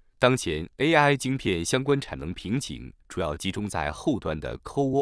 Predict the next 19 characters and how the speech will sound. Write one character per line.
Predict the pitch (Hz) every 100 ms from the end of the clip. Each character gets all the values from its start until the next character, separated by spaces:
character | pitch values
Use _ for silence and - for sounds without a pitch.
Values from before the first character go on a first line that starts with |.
| -
S | 117 107 -
环 | 71 78
节， | - - - _ _ _ _ -
台 | 113 127
积 | 151
电 | 143 104 - -
正 | 123
在 | 110 82
与 | 64 64
客 | - 135
户 | - 95 82
紧 | - 69
密 | 98 139
合 | - 85
作 | 95 95 76
扩 | - 135
张 | 127 131
产 | - 67
能， | 62 69